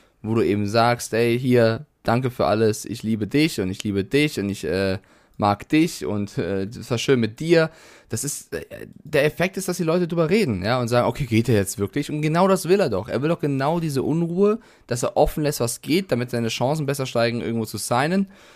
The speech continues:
Und er, er, also, ganz egal, wie geil Aaron Rodgers ist und wie viel die Packers von ihm profitiert haben und wie wenig sie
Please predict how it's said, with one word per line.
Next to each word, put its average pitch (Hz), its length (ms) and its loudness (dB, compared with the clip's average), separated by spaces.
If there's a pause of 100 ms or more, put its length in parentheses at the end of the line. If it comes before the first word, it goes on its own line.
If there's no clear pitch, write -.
(240)
Und 131 180 0
er, 123 140 0 (100)
er, 101 120 -4
also, 120 200 0 (1400)
ganz 190 240 2
egal, 160 220 2
wie 127 100 -2
geil 123 240 4
Aaron 120 200 2
Rodgers 113 280 -2
ist 90 180 -6
und 101 80 -6
wie 113 80 -2
viel 151 160 -6
die 135 60 -4
Packers 139 360 -2
von 98 80 -6
ihm 110 80 -6
profitiert - 460 -6
haben 156 320 0 (100)
und 107 140 -4
wie 98 100 -4
wenig 107 240 0
sie 98 300 -2